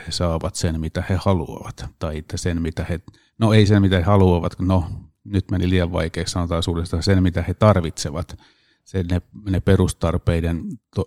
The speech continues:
tyydytyksen ja myös niin kuin ihan, ihan tota,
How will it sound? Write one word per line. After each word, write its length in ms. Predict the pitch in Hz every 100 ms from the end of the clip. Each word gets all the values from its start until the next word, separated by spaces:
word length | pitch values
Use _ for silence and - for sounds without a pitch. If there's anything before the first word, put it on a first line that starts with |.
| - -
tyydytyksen 680 | 92 82 80 - - 82
ja 100 | 80
myös 340 | 85 85 82 85
niin 160 | 78
kuin 180 | - 82
ihan, 340 | 82 80 76 -
ihan 260 | 82 80
tota, 360 | 76 - 85